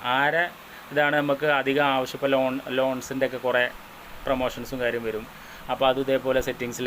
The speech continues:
നമുക്ക് പോവാം. ഇപ്പോൾ just ഇങ്ങനെ ആക്കിയിട്ട് ഇതിൽ പോവാം. അപ്പോൾ മീഡിയ വിസിബിലിറ്റിയിൽ പോവാം. ഡീഫാൾട്ട് ഉണ്ടോ, ഈ ഡീഫാൾട്ട് ഒഴിവാക്കിയിട്ട് no കൊടുക്കുക, ഓക്കെ കൊടുക്കുക.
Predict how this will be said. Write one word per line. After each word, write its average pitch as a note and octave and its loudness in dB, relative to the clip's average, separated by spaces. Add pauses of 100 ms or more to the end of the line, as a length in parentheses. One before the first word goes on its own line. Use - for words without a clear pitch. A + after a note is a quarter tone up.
നമുക്ക് A#2+ -4
പോവാം. A#2+ -2 (960)
ഇപ്പോൾ B2 -2
just B2 -4
ഇങ്ങനെ B2+ -2 (140)
ആക്കിയിട്ട് B2+ -6 (720)
ഇതിൽ B2 -2 (260)
പോവാം. B2+ 4 (1080)
അപ്പോൾ C3+ 4 (100)
മീഡിയ C3+ 2 (120)
വിസിബിലിറ്റിയിൽ B2+ -2
പോവാം. C3 2 (1000)
ഡീഫാൾട്ട് C3 2
ഉണ്ടോ, G2+ -4 (240)
ഈ C#3 -2
ഡീഫാൾട്ട് C3+ 2
ഒഴിവാക്കിയിട്ട് C3 0
no C3+ 0 (160)
കൊടുക്കുക, C3+ -2 (560)
ഓക്കെ C3 0
കൊടുക്കുക. F#2+ -6